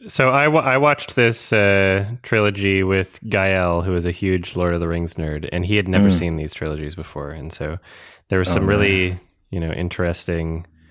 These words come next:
Speaker 1: information I was able to get from him. So, you know, he'd be watching a scene like the, the big troll fight scene, and he'd r-, remind me, like, "That was just, <laughs> that was just, like, Bilbo telling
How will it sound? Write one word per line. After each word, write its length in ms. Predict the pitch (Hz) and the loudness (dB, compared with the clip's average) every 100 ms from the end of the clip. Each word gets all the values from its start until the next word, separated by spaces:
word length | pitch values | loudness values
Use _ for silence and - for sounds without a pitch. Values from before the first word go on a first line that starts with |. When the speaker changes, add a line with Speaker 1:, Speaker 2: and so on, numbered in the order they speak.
| _ _ _ _ _ - | _ _ _ _ _ -6
Speaker 1:
information 600 | 107 101 104 101 92 98 | -4 0 0 0 0 0
I 140 | 95 90 | 0 0
was 100 | 90 | 0
able 220 | 87 85 | -2 -2
to 260 | 87 87 90 - - 117 | -2 -2 -4 -10 -16 -4
get 200 | 107 92 | -2 -2
from 160 | 98 | -2
him. 360 | 95 117 104 95 | 0 2 2 0
So, 400 | 92 90 85 87 101 | -2 -2 0 -2 -4
you 100 | 87 | -4
know, 120 | 82 | -2
he'd 120 | 92 | 0
be 100 | 90 | 0
watching 360 | 90 87 90 87 | 0 0 -2 -6
a 60 | |
scene 240 | - 87 85 | -4 -4 -4
like 160 | 82 | -4
the, 120 | - - - - - | -6 -8 -16 -10 -2
the 100 | 127 | 2
big 260 | 143 131 | 2 2
troll 720 | - - 120 113 107 107 107 _ | 0 2 4 6 4 2 -2 _
fight 380 | - - 98 95 | -10 -2 -2 -2
scene, 320 | - 90 87 | -2 0 0
and 100 | 82 92 | 0 -2
he'd 160 | 87 | -2
r-, 160 | 90 92 | -4 -4
remind 420 | 113 110 107 104 101 | 2 4 4 2 2
me, 140 | 95 | 2
like, 260 | 95 92 _ _ _ _ _ _ - | 2 0 _ _ _ _ _ _ 0
"That 100 | 135 | 0
was 140 | 147 | 2
just, 180 | 147 - | -2 0
<laughs> 800 | 196 - 180 - - - - 135 | 0 2 -2 2 0 0 -14 -2
that 420 | 247 254 175 147 | 0 2 2 2
was 140 | 156 | 2
just, 300 | 147 156 - _ _ - _ - | 2 0 0 _ _ -20 _ -2
like, 240 | 127 110 | -2 2
Bilbo 840 | 127 135 135 135 127 123 120 117 - _ _ _ _ | 4 4 6 6 8 8 6 4 -2 _ _ _ _
telling 580 | - 139 135 131 127 127 | -4 2 4 4 4 2